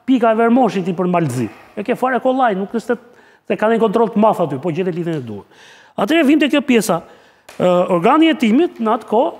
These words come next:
ka thënë që ky personi, nga veprimet që kemi bërë, pra janë marrë me, ë, përgjimet ambientale, përgjimet telefonike, ë, me verifikime në sistemin tims, me deklarimet e personave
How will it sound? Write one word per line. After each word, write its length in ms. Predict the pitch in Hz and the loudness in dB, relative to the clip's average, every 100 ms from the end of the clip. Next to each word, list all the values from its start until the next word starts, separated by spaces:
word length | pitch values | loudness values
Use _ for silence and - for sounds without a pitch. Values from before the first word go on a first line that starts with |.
| - | -4
ka 80 | 117 | 0
thënë 260 | 214 190 175 - | 2 0 -2 0
që 160 | 196 185 - - - - - | 0 0 -8 -20 -20 -10 -4
ky 80 | 294 | -2
personi, 540 | 311 - 208 170 302 - - _ | -2 0 -2 0 -4 -10 -20 _
nga 240 | 170 202 175 | -4 -2 0
veprimet 400 | 170 285 285 214 | -2 -2 -2 -4
që 160 | 180 | -6
kemi 160 | 180 139 | -6 -6
bërë, 380 | 104 104 160 302 - _ _ | -8 -8 -8 -8 -14 _ _
pra 220 | 170 147 127 | -2 0 0
janë 240 | 147 131 | -2 -2
marrë 240 | 135 135 | -4 -4
me, 140 | 127 123 - _ _ _ _ - | -6 -8 -10 _ _ _ _ -8
ë, 140 | 131 127 123 120 117 139 - | -4 -2 -2 -4 -6 -8 -4
përgjimet 500 | 147 127 139 127 160 | -4 -2 -2 -2 -4
ambientale, 720 | 131 135 117 131 117 120 113 | -2 -2 0 0 2 -2 -4
përgjimet 400 | 127 113 123 120 | -8 -6 -4 -4
telefonike, 680 | 123 117 127 123 117 131 113 110 - - _ _ _ | -4 -4 -4 -4 -4 -4 -4 -6 -16 -20 _ _ _
ë, 120 | 127 131 131 123 131 | -4 -2 0 -2 -2
me 220 | 131 156 | -2 0
verifikime 560 | 147 160 135 131 165 151 | 0 0 -2 -4 -2 -2
në 80 | 143 | -2
sistemin 440 | 131 135 147 139 123 | -6 -6 -4 -4 -2
tims, 360 | 156 127 - - - | -2 -4 -6 -18 -8
me 240 | 123 151 214 | -4 -2 0
deklarimet 680 | 196 - 185 190 269 269 233 | -2 -2 0 2 2 2 0
e 60 | 208 | 0
personave 540 | 196 - 226 233 240 | 0 0 2 2 2